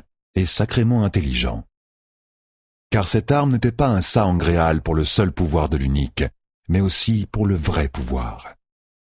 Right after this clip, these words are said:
S'il avait jeté la clé d'accès, dans son dos il portait un artefact terriblement tentant. Le vrai pouvoir,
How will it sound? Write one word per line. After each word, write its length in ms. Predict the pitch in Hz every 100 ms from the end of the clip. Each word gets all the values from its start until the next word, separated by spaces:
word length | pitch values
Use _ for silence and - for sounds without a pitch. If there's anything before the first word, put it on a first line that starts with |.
| _ _ -
S'il 200 | 85 78
avait 200 | 73 73
jeté 280 | 82 123
la 120 | 90 73
clé 160 | 92
d'accès, 520 | 76 65 - 120 143 - - -
dans 100 | 104
son 220 | - 110
dos 260 | 98 135 -
il 140 | 117
portait 280 | 127 110 147
un 100 | 117
artefact 640 | 123 - 110 117 113 117
terriblement 600 | - 151 147 110 95 78
tentant. 560 | 73 71 65 - 55 - _ _ _ _ _ _ _ _
Le 160 | - 85
vrai 340 | 73 82 113
pouvoir, 640 | 127 78 69 76 123 131